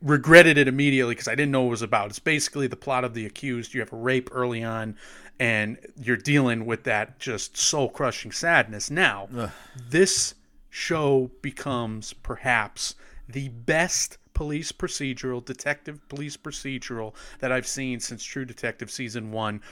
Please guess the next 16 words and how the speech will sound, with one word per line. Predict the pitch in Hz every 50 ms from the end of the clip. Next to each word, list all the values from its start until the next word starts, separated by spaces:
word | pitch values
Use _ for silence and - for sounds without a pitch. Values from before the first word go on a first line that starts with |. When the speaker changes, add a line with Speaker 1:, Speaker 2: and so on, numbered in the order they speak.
| - -
Speaker 1:
without | 131 123 - 135 127 - - - -
any | 160 175 185 196 190 190 -
of | 151 143 135
the | 143
sensational, | 135 - - 135 - - - 139 131 123 - 135 127 123 127 127 143 - _ -
uh, | 82 117 127 117 117 117 117 - -
elements. | 127 117 110 101 95 98 - - - - - - - _ _ _ _
So | - 127 113 110 107 135
you | 147 123
don't | - 147 139 127
get | - 143 -
me | - 127
wrong, | 123 143 131 110 107 107
you're | 113 117
not | 123 120 117 -
getting, | - 139 123 117 113 110 110